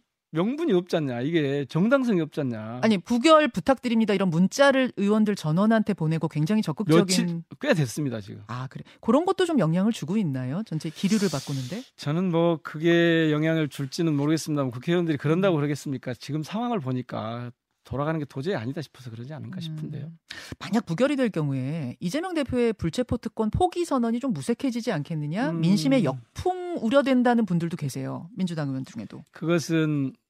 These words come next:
Speaker 1: 역시 그동안 보수 언론과 검찰이 짜놓은 프레임이죠.
Speaker 2: 역풍도 프레임이다. 역풍이
Speaker 1: 아니,
Speaker 2: 불 거라는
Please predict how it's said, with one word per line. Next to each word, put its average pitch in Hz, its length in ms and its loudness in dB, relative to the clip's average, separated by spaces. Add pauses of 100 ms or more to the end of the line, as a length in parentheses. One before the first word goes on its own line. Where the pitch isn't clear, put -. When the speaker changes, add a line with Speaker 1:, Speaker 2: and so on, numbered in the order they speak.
(260)
Speaker 1:
역시 139 540 -4 (400)
그동안 131 760 0
보수 135 300 -4
언론과 113 580 -6
검찰이 131 460 -8
짜놓은 120 280 -8
프레임이죠. 160 640 -12 (640)
Speaker 2:
역풍도 262 480 4
프레임이다. 151 540 0 (240)
역풍이 175 300 4
Speaker 1:
아니, 156 60 4
Speaker 2:
불 202 120 2
거라는 202 200 4